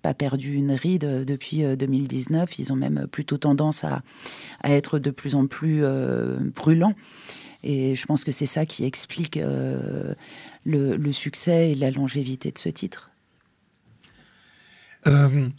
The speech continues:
Speaker 2: il y a donc aussi, euh, des ouvrages pour la jeunesse, euh, pour vous, c'est important de leur transmettre aussi des, des histoires et des pensées ?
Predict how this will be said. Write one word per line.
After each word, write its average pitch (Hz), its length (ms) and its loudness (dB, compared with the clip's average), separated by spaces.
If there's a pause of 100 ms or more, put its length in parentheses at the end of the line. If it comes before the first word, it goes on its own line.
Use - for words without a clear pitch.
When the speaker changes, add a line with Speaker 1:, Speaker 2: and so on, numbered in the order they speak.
(320)
Speaker 2:
il 123 160 2
y 139 40 6
a 135 340 0
donc 151 320 -2
aussi, 170 440 0
euh, 123 300 0
des 143 240 4
ouvrages 127 440 0
pour 127 160 -4
la 123 120 0
jeunesse, 120 640 -2
euh, - 20 -4 (800)
pour 131 80 -2
vous, 120 220 2
c'est 123 420 -2
important 123 540 -4
de 123 120 -2
leur 117 240 -4
transmettre 120 680 -4
aussi 117 340 -4 (600)
des, 98 100 -2 (180)
des 110 200 0
histoires 127 480 0
et 107 180 2
des 107 100 -2
pensées ? 127 460 0